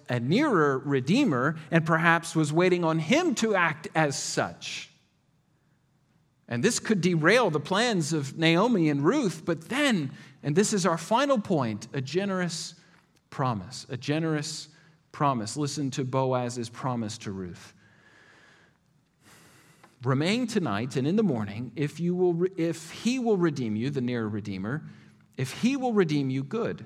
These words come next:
let him do it. But if he is not willing to redeem you, then as the Lord lives, I will redeem you." If the nearer redeemer chooses to redeem,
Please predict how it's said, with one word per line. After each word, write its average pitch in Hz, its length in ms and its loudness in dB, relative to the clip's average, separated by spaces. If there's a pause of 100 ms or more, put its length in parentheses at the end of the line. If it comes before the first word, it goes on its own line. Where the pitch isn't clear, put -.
let 143 160 0
him 151 120 0
do 208 180 -2
it. 90 160 -8 (2000)
But 147 140 4
if 202 140 0
he 240 100 0
is 226 120 -2
not 202 200 0
willing 185 220 0
to 170 120 0
redeem 151 380 -2
you, 113 160 -4
then 123 380 -6
as 175 460 -2
the 123 180 -4
Lord 147 520 0 (120)
lives, 117 640 -4 (140)
I 120 540 -6
will 101 540 -6
redeem 101 640 -12 (520)
you." 98 420 -10 (1300)
If 156 200 -2
the 156 80 2
nearer 233 460 2
redeemer 208 560 2
chooses 220 640 0
to 202 180 0
redeem, 208 800 2